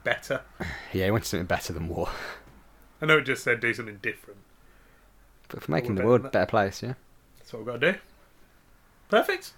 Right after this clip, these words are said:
Speaker 2: Would the Pogs keep the same spokesperson? 'Cause it used to be that caveman.
Speaker 1: That was original Pogs.
Speaker 2: Yeah.
Speaker 1: Oh, we could be the spokespeople.
Speaker 2: Ooh.
Speaker 1: Because we're off Earth.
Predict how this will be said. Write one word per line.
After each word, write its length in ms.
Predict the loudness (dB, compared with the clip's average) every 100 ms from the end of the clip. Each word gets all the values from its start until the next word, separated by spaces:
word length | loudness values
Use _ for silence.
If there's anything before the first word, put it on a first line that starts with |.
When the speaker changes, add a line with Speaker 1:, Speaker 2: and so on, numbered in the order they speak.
| 6
Speaker 2:
Would 140 | 6
the 80 | 8
Pogs 340 | 10 10 10 8
keep 200 | 6 6
the 40 |
same 440 | 4 6 6 4 2
spokesperson? 760 | 4 6 6 2 -2 -2 -6
'Cause 80 | 4
it 40 |
used 120 | 6 8
to 40 |
be 40 | 8
that 160 | 6
caveman. 440 | 4 4 6 4 4 -6 -20 -20 -20 -20 -20 -20 -10 -2
Speaker 1:
That 100 | -2
was 120 | -2
original 480 | 0 0 0 -4 -6
Pogs. 400 | -8 -10 -16 -20 -14 -4
Speaker 2:
Yeah. 180 | -2 -2 -6 -20 -20 -20 -20 -20 -20 -20 -14
Speaker 1:
Oh, 60 | -12
we 160 | -10 -8
could 120 | -8
be 40 |
the 100 | -8
spokespeople. 540 | -6 -6 -4 -6 -6 -4
Speaker 2:
Ooh. 440 | 2 8 8 10
Speaker 1:
Because 220 | 8 6
we're 140 | 8 6
off 160 | 4
Earth. 200 | -2 -6